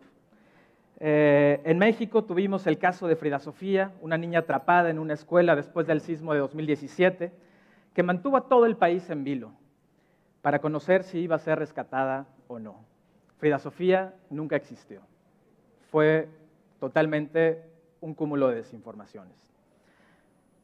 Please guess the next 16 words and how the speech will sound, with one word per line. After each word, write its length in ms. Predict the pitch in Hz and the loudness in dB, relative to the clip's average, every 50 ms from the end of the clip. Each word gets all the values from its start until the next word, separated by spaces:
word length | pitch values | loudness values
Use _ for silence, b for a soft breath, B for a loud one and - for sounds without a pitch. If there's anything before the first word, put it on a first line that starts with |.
| _ - | _ 0
Algunos 260 | 160 196 226 262 269 | 2 4 6 6 6
reportes 440 | 240 214 - 247 240 240 240 226 202 | 6 6 6 6 4 4 2 -4 -6
dicen 300 | 220 208 - 214 196 - | -6 -8 -8 -8 -6 0
que 120 | - 160 | 0 2
las 260 | 170 180 196 202 202 | 4 4 2 0 -2
y 60 | 202 | -8
los 120 | 175 175 160 | -10 -8 -10
estadounidenses 720 | 175 - - 156 151 151 147 151 156 165 156 - 156 - | -10 -6 -4 -4 -2 -2 -2 -2 -2 -4 -6 -12 -12 -12
aprecian 460 | 147 123 - 151 151 - - 151 156 | -10 -8 -6 -6 -6 -6 -8 -10 -10
cuando 380 | 139 _ - 175 175 185 175 180 | -8 _ 2 2 2 2 -2 -4
una 140 | 170 160 147 | -4 -4 -6
historia 340 | 143 - - 165 160 160 151 | -8 -4 -2 2 4 4 4
de 60 | 139 | 2
noticias 520 | 131 117 - 147 139 - 151 131 - - - | 0 -6 -10 -14 -10 -8 -8 -10 -10 -10 -14
es 120 | 151 143 | -14 -12
sospechosa, 720 | - 147 139 - - 123 - - 175 180 175 - 190 208 | -12 -14 -16 -16 -18 -18 -4 -2 -2 -2 -2 -6 -16 -18